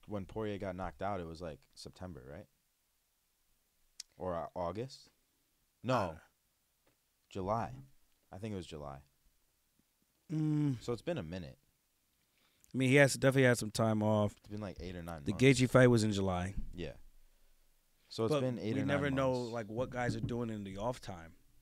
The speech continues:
Speaker 2: Are you actually relaxing and not getting punched in the head, not sparring? Are you helping your other guys out, giving them round?
Speaker 1: Does he have other guys to help?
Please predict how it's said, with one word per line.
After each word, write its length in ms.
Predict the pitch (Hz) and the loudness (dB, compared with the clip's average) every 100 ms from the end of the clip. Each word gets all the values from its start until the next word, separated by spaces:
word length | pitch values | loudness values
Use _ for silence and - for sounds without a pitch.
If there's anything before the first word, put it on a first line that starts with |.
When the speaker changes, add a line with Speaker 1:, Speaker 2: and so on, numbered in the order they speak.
| - _ | -20 _
Speaker 2:
Are 100 | 101 | -10
you 120 | 110 101 | -8 -6
actually 400 | 117 131 135 117 | -6 -4 -4 -6
relaxing 720 | 104 98 95 110 - 135 127 | -8 -8 -8 -8 -6 -6 -6
and 100 | 104 | -8
not 220 | 101 - | -10 -12
getting 180 | 110 95 | -14 -12
punched 300 | 113 107 110 | -12 -10 -10
in 60 | |
the 60 | 98 | -10
head, 280 | 92 107 101 | -10 -10 -12
not 160 | 92 98 | -12 -10
sparring? 500 | - 98 107 120 123 - 110 | -10 -8 -8 -8 -10 -14 -12
Are 60 | |
you 100 | 104 | -10
helping 260 | 101 110 110 | -8 -8 -8
your 120 | 104 | -8
other 120 | 104 | -10
guys 220 | 104 107 | -10 -8
out, 160 | 110 107 | -8 -8
giving 240 | 107 104 | -8 -8
them 100 | 98 | -6
round? 320 | 98 107 127 - - - | -8 -8 -10 -12 -14 -8
Speaker 1:
Does 100 | 90 | -4
he 140 | 123 | -2
have 220 | 98 113 | -2 -4
other 180 | 110 113 | -4 -4
guys 260 | 107 117 113 | -4 -6 -8
to 100 | 92 | -8
help? 220 | 95 127 | -8 -10